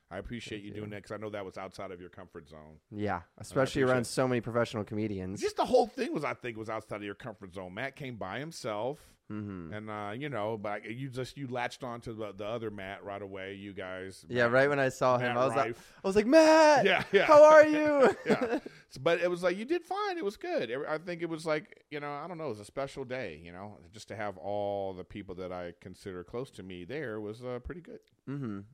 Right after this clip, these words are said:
Speaker 2: Yeah, I mean, I'll say it myself, bro. I cried, like, four times.
Speaker 1: <laughs>
Speaker 2: Like I said, bro, I was in that wedding,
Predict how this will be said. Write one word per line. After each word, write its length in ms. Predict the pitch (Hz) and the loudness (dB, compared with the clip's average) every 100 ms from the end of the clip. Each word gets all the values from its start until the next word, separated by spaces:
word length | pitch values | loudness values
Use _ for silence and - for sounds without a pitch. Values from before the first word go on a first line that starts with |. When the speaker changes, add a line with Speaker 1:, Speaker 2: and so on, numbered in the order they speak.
| - | -8
Speaker 2:
Yeah, 240 | 101 95 | -2 -2
I 160 | 85 107 | -2 -2
mean, 380 | 107 98 90 92 _ _ _ | -4 -6 -8 -16 _ _ _
I'll 160 | 123 151 | -6 -6
say 180 | 151 | -4
it 40 | 120 | -4
myself, 460 | 98 95 104 92 | -4 -8 -8 -8
bro. 100 | - | -4
I 60 | 98 | -4
cried, 340 | - 107 95 | -4 -6 -6
like, 160 | 82 80 | -6 -12
four 220 | - 87 | -10 -10
times. 480 | - 65 - - - - - - | -10 -14 -16 -20 -18 -18 -14 -4
Speaker 1:
<laughs> 60 | 214 226 - _ 202 - _ 190 - _ - 165 _ _ 139 - _ - - | -2 -2 -8 _ -8 -8 _ -10 -10 _ -10 -10 _ _ -18 -18 _ -20 -2
Speaker 2:
Like 180 | 139 180 | 2 8
I 140 | 190 | 8
said, 280 | 170 196 170 | 8 6 6
bro, 100 | 139 | 8
I 120 | 139 | 10
was 160 | 190 196 | 10 8
in 100 | 196 | 6
that 200 | 180 143 | 8 8
wedding, 520 | 147 170 185 190 208 | 8 8 6 2 -2